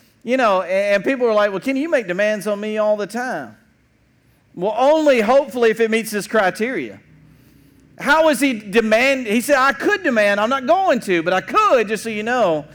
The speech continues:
if you're a Christ follower, I could make you do it in the name of Christ, but I'm just asking you for a favor." And he says, he says, "I could demand it from you." He says,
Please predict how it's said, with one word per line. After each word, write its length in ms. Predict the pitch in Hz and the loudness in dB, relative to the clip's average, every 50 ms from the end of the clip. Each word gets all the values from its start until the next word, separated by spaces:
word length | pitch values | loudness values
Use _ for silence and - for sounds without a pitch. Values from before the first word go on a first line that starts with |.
| - - _ - | -20 -20 _ -10
if 140 | - 190 180 | -8 -6 -2
you're 140 | 262 262 233 | 0 0 0
a 40 | - | 0
Christ 360 | - 269 320 320 302 - - | 0 -2 0 0 0 -2 0
follower, 340 | - 208 190 180 180 175 175 | 0 2 2 4 4 4 4
I 80 | 190 | 2
could 640 | 185 - - - 370 381 359 254 208 180 170 151 - - - - - - | 0 -2 -2 -2 0 0 2 2 2 2 0 -2 -6 -18 -20 -20 -12 -2
make 320 | 156 208 285 339 226 - | 2 2 2 2 0 -4
you 140 | 214 196 170 | -4 -4 -2
do 240 | 147 165 160 151 143 | -2 -2 -2 0 -2
it 160 | 135 139 135 - _ _ _ _ _ _ _ - - | -4 -6 -8 -14 _ _ _ _ _ _ _ -10 -8
in 100 | 190 190 | -4 -2
the 80 | 190 | 0
name 240 | 185 190 185 175 170 | 2 2 2 2 0
of 100 | 160 147 | -4 -2
Christ, 480 | - 180 170 160 156 151 147 - - 156 | 0 0 2 2 0 -2 -4 -8 -8 -4
but 120 | 160 156 | -2 0
I'm 220 | 160 160 160 151 | 0 0 -2 -2
just 180 | 151 151 147 170 | -6 -8 -6 -4
asking 300 | 151 143 139 - 143 135 | -4 -4 -4 -6 -10 -12
you 60 | 123 | -12
for 160 | 113 - 127 | -12 -10 -12
a 60 | 117 110 | -12 -8
favor." 420 | - 175 170 147 120 104 95 90 - _ _ _ _ _ _ _ _ _ _ _ _ _ _ _ - | -6 -4 -4 -4 -6 -8 -14 -20 -20 _ _ _ _ _ _ _ _ _ _ _ _ _ _ _ -12
And 80 | - 143 | -8 -8
he 60 | 147 | -8
says, 380 | 143 - 143 131 120 - - _ _ _ _ _ _ _ _ - | -8 -8 -10 -10 -10 -12 -18 _ _ _ _ _ _ _ _ -18
he 80 | 143 127 | -18 -16
says, 260 | - 143 131 117 - - | -12 -10 -12 -12 -12 -8
"I 80 | - 139 | -8 -8
could 380 | 135 - - - 233 220 180 151 | -8 -8 -8 -4 -4 -4 -2 -4
demand 300 | 135 139 165 202 220 160 | -6 -4 -4 -6 -6 -8
it 40 | |
from 220 | - - 131 123 117 | -10 -10 -10 -10 -8
you." 120 | 110 113 | -10 -14
He 140 | 113 - 139 | -14 -16 -14
says, 280 | 131 - 143 123 - | -8 -8 -8 -8 -8